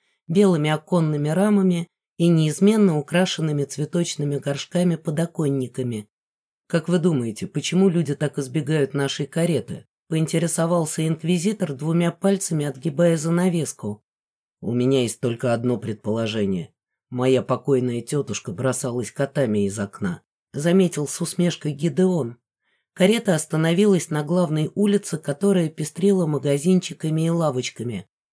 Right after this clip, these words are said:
«Свежая газета!» послышался детский голос. Мимо нас бежал маленький шустрый пацаненок.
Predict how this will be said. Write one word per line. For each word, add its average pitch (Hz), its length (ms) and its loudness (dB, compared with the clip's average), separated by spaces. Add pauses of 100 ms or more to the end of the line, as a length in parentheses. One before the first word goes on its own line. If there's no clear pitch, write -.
(260)
«Свежая 233 760 2
газета!» 247 760 4 (220)
послышался 165 720 0
детский 175 420 0
голос. 165 540 0 (320)
Мимо 180 300 6
нас 202 340 4
бежал 160 460 2
маленький 175 500 2
шустрый 175 480 -2
пацаненок. 170 800 2